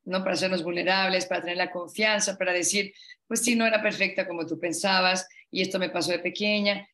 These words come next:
y comenzar un proceso honesto, que luego se puedan casar a la mitad del proceso, maravilloso. No te puedes casar en la inopia, o sea, <laughs> pensando que una persona es algo que no es. Eso por el ejemplo de los que se casan. Yo sé que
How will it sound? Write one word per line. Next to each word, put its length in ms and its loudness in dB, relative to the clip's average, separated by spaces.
y 180 -6
comenzar 800 4
un 100 0
proceso 680 2
honesto, 680 -2
que 120 -2
luego 180 4
se 140 0
puedan 260 2
casar 240 2
a 60 2
la 80 2
mitad 240 -2
del 140 2
proceso, 600 0
maravilloso. 840 0
No 140 -4
te 100 -6
puedes 300 4
casar 480 6
en 100 2
la 100 2
inopia, 640 0
o 60 -8
sea, 300 -4
<laughs> 80 -10
pensando 680 0
que 140 2
una 180 4
persona 360 6
es 100 6
algo 240 4
que 140 -4
no 200 -4
es. 480 -8
Eso 200 0
por 100 4
el 80 4
ejemplo 300 2
de 100 4
los 180 -2
que 120 -8
se 200 0
casan. 360 0
Yo 80 0
sé 160 -2
que 320 -2